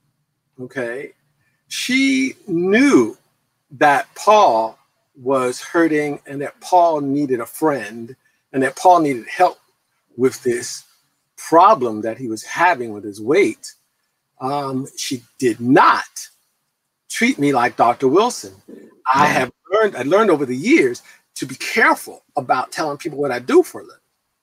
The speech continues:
Speaker 1: because their attitude changes.
Speaker 2: Yeah, right. <laughs>
Speaker 1: Mystique about being a doctor.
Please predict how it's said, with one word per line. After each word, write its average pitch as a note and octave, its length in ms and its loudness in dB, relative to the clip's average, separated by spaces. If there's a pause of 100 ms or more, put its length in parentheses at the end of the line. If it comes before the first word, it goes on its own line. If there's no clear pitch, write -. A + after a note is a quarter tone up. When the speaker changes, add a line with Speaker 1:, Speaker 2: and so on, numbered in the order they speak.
(320)
Speaker 1:
because D3 260 2
their D3+ 240 -2
attitude G4 540 4
changes. - 800 -14
Speaker 2:
Yeah, A2 280 4
right. G2+ 400 2
<laughs> - 180 -14
Speaker 1:
Mystique - 1500 -4 (440)
about C#3 360 0
being C3+ 240 2
a B2+ 40 -4
doctor. - 580 0